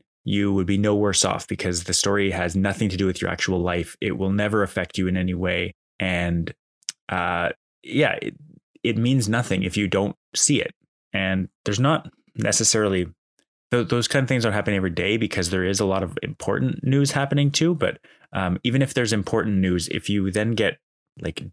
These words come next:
days or weeks of coverage of it, it, you're not learning anything new past the initial news. And so I want to take this a little bit further, or a li-, at least a little, on a little bit of a tangent. And how this made me think,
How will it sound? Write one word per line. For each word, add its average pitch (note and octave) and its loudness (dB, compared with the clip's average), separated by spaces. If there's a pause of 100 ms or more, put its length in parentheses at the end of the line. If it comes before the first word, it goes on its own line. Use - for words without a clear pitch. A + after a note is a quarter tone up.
days F#2 0
or F2+ 0
weeks F2+ 0
of - -6
coverage G2+ 0
of F2 0
it, - -2 (480)
it, - -2
you're G#2 -2
not A#2+ 0
learning G#2 0
anything F#2 0
new F2+ 2
past - -4
the F2 -2
initial E2 -2
news. D#2+ -2 (600)
And F#2 0 (300)
so - -2
I G2+ 2
want C3+ 4
to B2 -2
take A#2 -2
this - -2
a G2+ -2
little A#2+ 2
bit C#3+ 0
further, - -2 (240)
or F#2+ 0
a F#2 2
li-, G2 0
at G2+ 0
least G#2+ 0
a - 4
little, G2 0
on F#2 0
a F2+ 0
little F#2 0
bit F2+ -4
of F2+ -4
a F2+ -4
tangent. F2+ -2 (460)
And F#2 -2 (340)
how G#2 -2
this G#2+ -2
made B2 2
me D#3+ 2
think, B2 -2